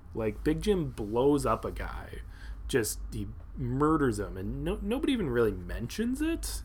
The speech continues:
in this episode. Like, uh,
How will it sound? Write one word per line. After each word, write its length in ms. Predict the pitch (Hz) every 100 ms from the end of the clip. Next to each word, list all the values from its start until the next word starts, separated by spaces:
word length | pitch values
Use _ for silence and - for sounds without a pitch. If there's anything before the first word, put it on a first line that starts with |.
| -
in 120 | 208
this 160 | 269
episode. 640 | 285 285 285 - 311 311 247
Like, 400 | 117 107 104 - - - - - - 117
uh, 640 | 104 101 101 101 104